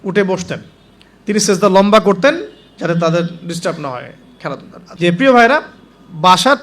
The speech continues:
এনভায়রনমেন্টটা ঠিক করতে হবে, পাশাপাশি বাইরে যখন আমি পড়াবো আমাকে পড়ার উপযুক্ত এনভায়রনমেন্ট দিতে হবে। জগতের যে,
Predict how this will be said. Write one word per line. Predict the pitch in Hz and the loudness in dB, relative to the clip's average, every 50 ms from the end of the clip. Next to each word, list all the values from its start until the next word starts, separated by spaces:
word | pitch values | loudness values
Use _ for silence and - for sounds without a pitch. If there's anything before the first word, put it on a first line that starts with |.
| - - | -4 -4
এনভায়রনমেন্টটা | 208 196 190 190 208 202 202 196 190 190 190 214 | -2 -2 0 0 0 0 0 -4 -4 -4 -6 -6
ঠিক | 208 - 196 - | -6 -8 -10 -8
করতে | - 196 180 185 202 | -8 -10 -6 -4 -4
হবে, | 196 202 240 | -4 -4 -4
পাশাপাশি | 233 - - - 202 190 180 202 190 190 226 240 262 262 262 - - - | -4 -4 -4 -2 -4 -4 -2 -4 -4 -4 -6 -6 -8 -8 -10 -14 -18 -20
বাইরে | 165 143 147 156 160 165 175 233 233 | -12 -6 -4 -2 0 0 0 0 0
যখন | 208 208 196 214 | 0 0 -2 -2
আমি | 208 208 202 185 | -4 -4 -4 -2
পড়াবো | 185 180 - 170 165 175 233 | 0 0 2 0 0 0 0
আমাকে | 262 - 165 170 170 180 175 170 | 0 0 -2 -4 -4 -6 -4 -4
পড়ার | 160 156 160 185 185 | -2 0 2 2 0
উপযুক্ত | 170 160 180 180 190 185 180 | 0 -2 -4 -4 -4 -4 -4
এনভায়রনমেন্ট | 180 160 160 156 185 190 202 214 202 | -4 -4 -2 -2 -2 -2 -2 -2 -4
দিতে | 190 - 214 | -2 -2 0
হবে। | 202 208 208 247 269 - - - - - _ _ - | 0 0 0 -2 -6 -10 -14 -20 -20 -20 _ _ -8
জগতের | 151 170 180 180 208 214 214 233 202 180 | -4 -2 0 0 0 0 0 -2 -2 -2
যে, | 175 214 214 214 208 | -2 0 0 0 -2